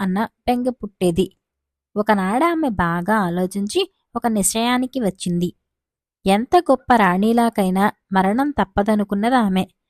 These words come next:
ముసలితనాన్ని, అనారోగ్యాన్ని, బాధల్ని ధైర్యంగా భరించాలి.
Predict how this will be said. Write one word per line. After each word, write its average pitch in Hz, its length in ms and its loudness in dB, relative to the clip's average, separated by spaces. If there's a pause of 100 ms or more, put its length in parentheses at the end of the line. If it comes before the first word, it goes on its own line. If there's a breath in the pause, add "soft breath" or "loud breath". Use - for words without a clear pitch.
(420)
ముసలితనాన్ని, 196 920 0 (120)
అనారోగ్యాన్ని, 185 960 0
బాధల్ని 180 720 -2 (200)
ధైర్యంగా 196 520 0
భరించాలి. 190 680 2